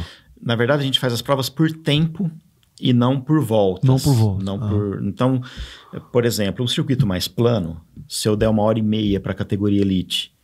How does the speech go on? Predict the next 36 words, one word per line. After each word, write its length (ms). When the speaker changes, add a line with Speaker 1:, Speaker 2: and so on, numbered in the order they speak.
Speaker 1:
vai 120
percorrer 420
mais 240
quilometragem, 640
eles 100
vão 160
andar 160
mais 480
pela 140
Speaker 2:
Sim. 80
Speaker 1:
própria 260
condição, 540
pela 160
própria 240
topografia 920
do 100
local. 520
Se 220
for 140
uma 80
prova 280
dura, 380
uma 140
prova 240
de 80
estrada, 560
como 160
aqui 200
em 60
Baté, 380
que 80
a 20
gente 160
fez 140
bastante 440
também, 480